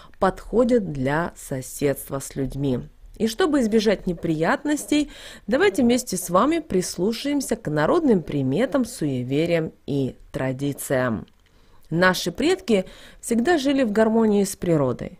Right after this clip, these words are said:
поэтому достаточно хорошо знали, какие растения будут уместны рядом с домом. Какой бы участок вы бы не собирались, а, облагодо-, облагородить, пространство вокруг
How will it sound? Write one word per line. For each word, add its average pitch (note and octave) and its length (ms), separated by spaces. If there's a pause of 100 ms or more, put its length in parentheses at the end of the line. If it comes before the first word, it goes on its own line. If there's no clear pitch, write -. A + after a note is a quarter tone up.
(140)
поэтому G#3 460
достаточно C#4 640
хорошо A3 440
знали, C#4 640 (480)
какие C4+ 440
растения D4+ 800
будут G3 500
уместны G#3 880
рядом C#3+ 600
с B2 80
домом. C#3 480 (480)
Какой F#4+ 280
бы B3+ 160
участок G#3+ 640
вы E3+ 160
бы E3 140
не E3 120
собирались, E3 720 (160)
а, D3 380
облагодо-, D#3 580
облагородить, D#3 920 (420)
пространство E3+ 760
вокруг A3+ 460